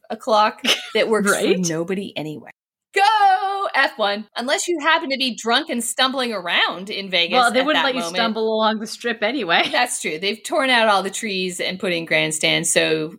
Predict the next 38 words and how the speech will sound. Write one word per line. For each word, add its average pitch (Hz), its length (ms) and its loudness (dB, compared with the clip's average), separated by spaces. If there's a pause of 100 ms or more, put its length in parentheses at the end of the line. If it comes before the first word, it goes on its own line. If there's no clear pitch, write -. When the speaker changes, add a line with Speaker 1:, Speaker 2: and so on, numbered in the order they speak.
(160)
Speaker 1:
who 254 180 2
the 208 100 2
hell 160 180 2
knows 147 300 -6
what's 147 220 -8
really 160 200 -4
happening? 156 600 -6 (580)
Oh, 156 480 2 (920)
God 143 420 2
forbid - 600 -4
F 135 160 -2
O 110 100 2
M - 300 0
and 147 120 0
Liberty 147 300 0
Media 135 480 -2
would 170 140 -4
make - 180 -6
a 151 60 -10
good - 180 -10
choice, - 320 -6
but - 140 -2 (160)
here 311 160 -2
we 359 100 4
are. 262 220 2 (1000)
It'll 311 240 2
be 339 180 4
over 330 300 2
soon, 262 380 2
boys 247 260 2
and 240 140 -2
girls. 226 440 2 (760)
Handful 233 480 0
of 311 80 -2
races 330 380 -2
Speaker 2:
Woo. 294 140 -12
Speaker 1:
to 349 60 -6
go. 311 360 -4